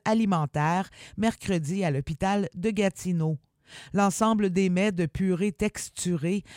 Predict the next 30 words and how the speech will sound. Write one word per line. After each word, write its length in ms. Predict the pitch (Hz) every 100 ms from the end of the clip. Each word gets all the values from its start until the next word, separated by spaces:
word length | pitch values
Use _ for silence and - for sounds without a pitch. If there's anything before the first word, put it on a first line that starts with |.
| -
offerts 640 | - 208 208 196 190 156 156
dans 180 | 160
les 220 | 156 151 196
installations 800 | 196 - 180 165 143 - 208
du 140 | 190 156
cis 440 | - 196 208 - 139 - -
seront 340 | - 208 220 226
désormais 540 | 196 170 160 165 214
préparés 500 | - 180 151 139 208
dans 160 | 190 196
ce 160 | 208
centre. 600 | 180 190 170 170 147 139 - _ _ - -
Ces 220 | - 208
nouveaux 320 | 214 190 220
repas 400 | 190 165 175 208
seront 420 | - 180 151 170
offerts 420 | 147 - 180 196
dès 160 | 175 208
la 160 | 175 151
mi-juillet. 760 | 202 214 170 190 180 170 156 - _ _ _ - -
Selon 400 | - 208 214 233
le 100 | 190
coordonnateur 880 | 214 214 180 185 175 151 170 196 202
des 240 | 170 160
activités 600 | 160 - 175 151 165 202
alimentaires 720 | 180 160 156 147 175 175 185
pour 180 | - 151
l'organisation, 1040 | 160 170 165 175 170 147 143 - 165 190 - - -
Édouard 600 | 208 196 196 175 147 -
Coulombe, 640 | - 220 160 175 196 170